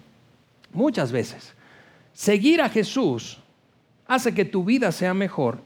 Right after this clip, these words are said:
y te hace a ti mejor para la vida. Ese es el vínculo espiritual que se conecta con nuestra realidad cotidiana, en este caso con el romance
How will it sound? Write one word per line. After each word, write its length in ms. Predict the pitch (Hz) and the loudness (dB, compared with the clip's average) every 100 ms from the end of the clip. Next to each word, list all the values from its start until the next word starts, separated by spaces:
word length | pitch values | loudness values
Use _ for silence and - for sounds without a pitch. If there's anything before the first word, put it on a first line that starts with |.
| _ | _
y 140 | 190 | -4
te 200 | 185 196 | 0 2
hace 240 | 208 226 214 | 2 2 0
a 140 | 175 | 2
ti 160 | 247 254 | 2 2
mejor 400 | 170 - 185 165 | 2 0 -2 0
para 180 | 156 147 | 2 2
la 120 | 147 | 2
vida. 320 | 226 135 - - - - - _ _ _ _ _ - | 0 -2 -6 -16 -20 -20 -20 _ _ _ _ _ 0
Ese 300 | 277 277 269 | 0 2 0
es 160 | - | 2
el 120 | 226 202 | 0 2
vínculo 680 | 247 233 233 214 202 190 208 160 - | 2 2 0 2 2 0 -8 -16 -8
espiritual 840 | 165 139 202 190 214 196 120 110 - - _ _ _ _ _ _ | -8 -2 0 0 2 2 2 -4 -14 -20 _ _ _ _ _ _
que 140 | - 156 | -6 -2
se 340 | 185 170 175 | 2 0 0
conecta 580 | - 185 202 233 233 180 | 0 2 2 2 0 -2
con 160 | 180 175 | -2 -2
nuestra 240 | 151 160 | -2 0
realidad 500 | 156 151 147 165 139 | 2 2 2 2 0
cotidiana, 460 | 139 127 127 117 117 | -6 -4 -2 -2 -4
en 80 | |
este 180 | 143 175 | -4 0
caso 240 | 170 170 180 | 0 0 -2
con 160 | 170 | -4
el 60 | 131 | -2
romance 460 | 131 165 127 - | 0 0 0 -8